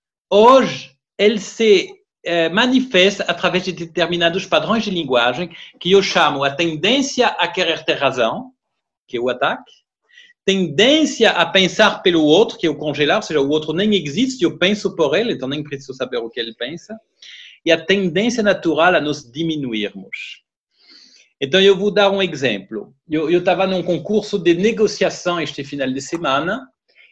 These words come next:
e eu via os candidatos de todos os participantes das negociações abusarem da tendência natural a se diminuir para comprar a benevolência e a cooperação do outro.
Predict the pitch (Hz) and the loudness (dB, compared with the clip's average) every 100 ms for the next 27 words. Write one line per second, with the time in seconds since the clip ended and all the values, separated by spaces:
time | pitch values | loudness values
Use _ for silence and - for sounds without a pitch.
0 | _ 175 180 214 208 160 117 - _ _ | _ -6 -2 6 6 6 2 -6 _ _
1 | _ 147 135 185 262 233 208 151 110 - | _ -14 -4 2 4 6 4 4 2 -4
2 | _ _ 170 165 - 220 220 180 156 170 | _ _ -4 -4 -4 -2 -2 0 0 0
3 | - - 143 - 214 208 190 190 - 196 | -6 -12 -10 -8 -8 -8 -6 -8 -8 -10
4 | 180 165 170 156 147 135 - 117 135 - | -6 -6 -6 -8 -8 -10 -10 -12 -12 -14
5 | - - 165 165 180 202 151 190 190 202 | -20 -2 -2 0 -4 -6 2 4 4 2
6 | 190 165 151 165 165 190 165 208 233 202 | -4 -12 -4 -2 0 -2 -2 -4 -2 0
7 | 180 175 165 202 196 196 165 165 151 135 | 0 -2 -2 2 0 -2 -8 -6 -4 -2
8 | 127 165 - _ _ _ _ 165 190 - | -4 -6 -12 _ _ _ _ 2 2 2
9 | 247 - 208 170 156 147 247 240 185 175 | -2 2 4 6 4 2 0 2 2 2
10 | 147 165 - 190 202 - 175 170 170 220 | 2 0 -2 -4 -4 -6 -2 -2 0 0
11 | 208 175 165 202 190 147 117 - | 2 0 -2 -4 -6 -2 -4 -4